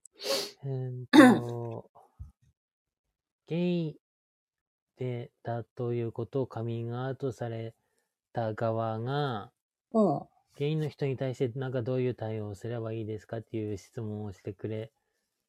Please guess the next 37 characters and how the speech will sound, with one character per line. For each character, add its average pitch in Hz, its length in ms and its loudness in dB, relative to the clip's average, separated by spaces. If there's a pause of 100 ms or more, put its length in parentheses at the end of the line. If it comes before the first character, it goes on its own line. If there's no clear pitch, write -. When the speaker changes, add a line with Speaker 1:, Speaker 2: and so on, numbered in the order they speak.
(560)
Speaker 1:
た 120 140 -10
方 117 320 -6
が 113 120 -4
い 107 100 -6
た 107 180 -6
時 113 320 -6
に、 120 520 -4 (280)
Speaker 2:
う 185 200 10
ん。 - 100 -6 (3500)
<clears throat> 285 400 12 (1400)
Speaker 1:
な、 113 100 -12
な 127 240 -12
ん、 131 100 -10 (200)
な 120 100 -12
ん 123 60 -12
て - 100 -20
言 120 80 -12
え 120 40 -14
ば 127 100 -16
い 170 40 -20
い 165 40 -20
の 151 80 -20
か 120 140 -14 (840)
な。 131 160 -6
な、 - 20 -14 (140)
で、 131 160 -2 (320)
そ 151 100 -2
れ 165 160 2
に 165 80 0
対 214 180 2
し - 40 -10
て 165 100 0
高 147 340 -2
橋 156 100 -4
の 135 180 0
声 135 280 -4
が、 123 440 -4